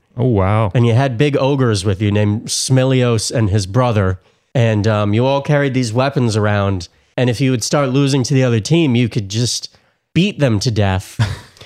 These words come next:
Speaker 2: And if you killed enough of them, they had to, they had to force a forfeit. So, like, that was always how I won the game. I never got any,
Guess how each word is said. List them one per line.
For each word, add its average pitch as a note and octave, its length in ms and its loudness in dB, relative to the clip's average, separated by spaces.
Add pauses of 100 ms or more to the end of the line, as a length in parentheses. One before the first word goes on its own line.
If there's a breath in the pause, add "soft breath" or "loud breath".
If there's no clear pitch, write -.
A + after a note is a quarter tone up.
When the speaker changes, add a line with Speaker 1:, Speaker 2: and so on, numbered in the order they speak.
Speaker 2:
And C#3 160 4
if B2+ 120 2
you B2+ 100 0
killed F3+ 400 2
enough D#3+ 320 0
of D3 80 0
them, G#2+ 380 0 (320 soft breath)
they C3 100 2
had C#3 200 0
to, B2+ 280 -2 (160)
they C3+ 140 0
had C#3+ 100 0
to C3+ 60 0
force D3 400 -2
a A#2 40 -2
forfeit. C3+ 640 -2 (300)
So, - 140 -2
like, C3+ 180 0
that D3+ 120 0
was D#3+ 180 0
always C#3+ 180 0
how C#3 160 0
I - 20 0
won C3 160 0
the A#2+ 60 0
game. C3+ 260 0
I G#2+ 60 2
never A#2 300 0
got A2 260 2
any, G2 380 0